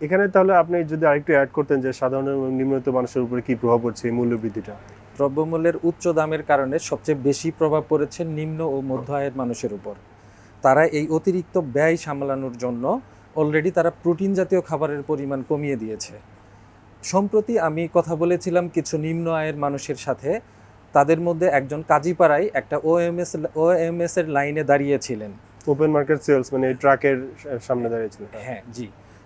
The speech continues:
Speaker 2: তো সেখানে উনি বলছিলেন যে তার পরিবারে চারজন সদস্য, কিন্তু গত প্রায় দুই মাস থেকে কোনো ধরনের মাংস জাতীয় খাবার খাননি। এমনকি করোনার মধ্যে উনি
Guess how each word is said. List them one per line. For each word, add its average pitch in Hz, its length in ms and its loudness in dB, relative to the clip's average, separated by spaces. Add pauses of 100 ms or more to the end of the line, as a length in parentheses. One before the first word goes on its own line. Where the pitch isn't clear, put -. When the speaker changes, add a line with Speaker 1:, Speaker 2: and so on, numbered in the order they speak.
(160)
Speaker 2:
তো 143 180 0
সেখানে 208 520 -2 (180)
উনি 175 180 -2
বলছিলেন 196 580 2
যে 151 260 0 (460)
তার 156 180 6
পরিবারে 185 560 2
চারজন 156 460 2
সদস্য, 151 580 0 (460)
কিন্তু 156 420 0 (260)
গত 170 380 4
প্রায় 196 180 2
দুই 170 220 2
মাস 202 240 0
থেকে 156 240 -2
কোনো 190 300 0
ধরনের 180 340 -2
মাংস 147 340 -2
জাতীয় 175 340 2
খাবার 151 300 0
খাননি। 107 360 -8 (800)
এমনকি 165 560 0 (380)
করোনার 196 440 4
মধ্যে 185 720 2
উনি 196 500 -2